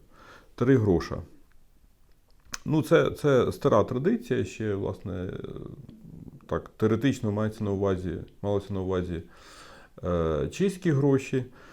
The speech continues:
ну, хто, е, знає, про що йдеться, то розуміє, що чеський, е, грош —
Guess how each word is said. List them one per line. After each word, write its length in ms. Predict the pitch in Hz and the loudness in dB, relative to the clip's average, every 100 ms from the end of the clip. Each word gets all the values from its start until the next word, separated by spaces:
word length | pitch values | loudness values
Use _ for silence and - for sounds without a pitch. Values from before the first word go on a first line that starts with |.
| - - - - 107 107 104 101 | -20 -20 -20 -8 0 2 4 4
ну, 360 | 131 143 104 | 4 4 2
хто, 1080 | 95 - 143 139 120 110 - - 92 90 85 | -2 0 6 6 8 6 4 2 2 2 0
е, 840 | 85 - - - - - - - 101 | -4 -10 -20 -20 -20 -18 -14 -8 0
знає, 260 | 123 117 | 2 2
про 140 | 107 98 | 0 -6
що 140 | 120 | -6
йдеться, 340 | 120 185 196 | 0 0 -2
то 120 | 123 107 | -2 0
розуміє, 440 | 101 113 160 135 | 0 0 0 -2
що 220 | - 104 | -2 -4
чеський, 840 | - 127 110 - 104 95 92 92 90 | -2 -2 -2 -4 -4 -2 -2 -2 -2
е, 160 | 90 85 - - - - 92 - _ | -4 -6 -8 -8 -10 -12 -14 -20 _
грош — 360 | 95 117 185 | -4 0 0